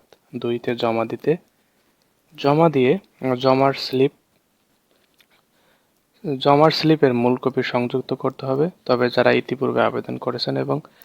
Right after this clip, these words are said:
সংশ্লিষ্ট আবেদনে অযোগ্য হওয়ার কারণে পুনরায় আবেদন করার ক্ষেত্রে তাদের পূর্বের দেওয়া জমার স্লিপ ফটোকপি সংযুক্ত করতে পারবেন। চাকরিরত প্রার্থীদের আবেদনে, আবেদন প্রয়োজনীয়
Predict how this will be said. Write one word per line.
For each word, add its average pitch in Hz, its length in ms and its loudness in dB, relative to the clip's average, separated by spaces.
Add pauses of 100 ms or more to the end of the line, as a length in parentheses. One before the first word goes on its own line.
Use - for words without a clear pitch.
(320)
সংশ্লিষ্ট - 560 0
আবেদনে 135 480 2
অযোগ্য 135 520 -2
হওয়ার 135 400 0
কারণে 113 440 -2 (480)
পুনরায় 139 380 2
আবেদন 127 460 2
করার 123 300 -2 (380)
ক্ষেত্রে 120 500 -4 (500)
তাদের 127 380 2
পূর্বের 123 360 -2
দেওয়া 110 200 -2
জমার 110 300 -2
স্লিপ 131 400 -6
ফটোকপি 120 460 -8
সংযুক্ত 123 500 -8
করতে 120 260 -8
পারবেন। 117 300 -2 (1120)
চাকরিরত 160 520 2
প্রার্থীদের 135 520 0
আবেদনে, 135 580 0 (220)
আবেদন 131 500 -2
প্রয়োজনীয় 127 540 -2